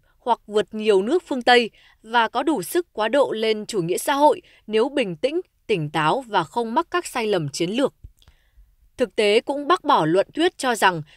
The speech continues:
Liên Xô là chế độ độc tài, bởi không có chế độ độc tài nào lại tồn tại lâu đến thế và lập được nhiều chiến công đến như vậy.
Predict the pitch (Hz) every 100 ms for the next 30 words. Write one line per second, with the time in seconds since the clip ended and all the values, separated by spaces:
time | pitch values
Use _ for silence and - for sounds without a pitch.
0 | _ 285 311 - 294 277 240 185 151 175
1 | 202 240 196 170 - 180 165 - _ _
2 | - 226 170 254 254 240 196 202 240 254
3 | 233 196 - 190 180 175 175 165 175 -
4 | 202 170 196 - 226 226 202 202 226 202
5 | 233 - - - - 214 208 202 208 185
6 | 214 208 185 - 208 220 262 247 196 196
7 | 247 262 233